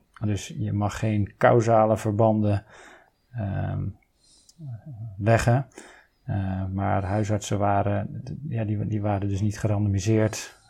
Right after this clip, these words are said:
in hun deelname aan patsgroepen, hè, waardoor de, het onduidelijk blijft of het verschil komt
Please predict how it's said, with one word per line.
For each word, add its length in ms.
in 160
hun 160
deelname 540
aan 160
patsgroepen, 600
hè, 120
waardoor 320
de, 120
het 120
onduidelijk 460
blijft 320
of 120
het 120
verschil 340
komt 420